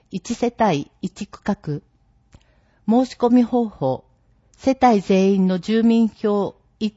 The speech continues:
通を添付し、お申し込みください。受付期間、四月一日月曜日から二十二日月曜日。希望重複の際は抽選です。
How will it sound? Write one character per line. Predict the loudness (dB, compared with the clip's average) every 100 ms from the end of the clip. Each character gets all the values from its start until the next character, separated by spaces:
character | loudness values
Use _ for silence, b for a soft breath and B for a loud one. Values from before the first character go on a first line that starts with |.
| _
通 | -6 -4
を | -4
添 | -4 -2 -2
付 | -4 -16
し、 | -10 -8 -8 -4
お | 0
申 | 0 -2
し | -6
込 | -6
み | -6
く | -6
だ | -6
さ | -4 -4
い。 | -4 _ _ _ _ _ b b b b b
受 | -6 -4
付 | -4 -4 -6
期 | -6 -4
間、 | 0 0 -4 _
四 | -10 -4
月 | -2 -4 -10 -4
一 | -4 -2
日 | -4 -4
月 | -4 -4 -2
曜 | -2 -2
日 | -8
か | -8 -4
ら | -4 -4
二 | 0 0 0
十 | -2 -2
二 | -2 -2
日 | -6 -8
月 | -10 -10 _ -4
曜 | -4 -4
日。 | -8 -14 _ _ _ _ _ _ _ _ _
希 | -6 -2
望 | 0 0
重 | -2 -4 -4
複 | -6 -6
の | -4 -4
際 | -2 -2
は | -2 -6 -8 -10
抽 | -6 -4
選 | -2 -2 -2
で | -4
す。 | _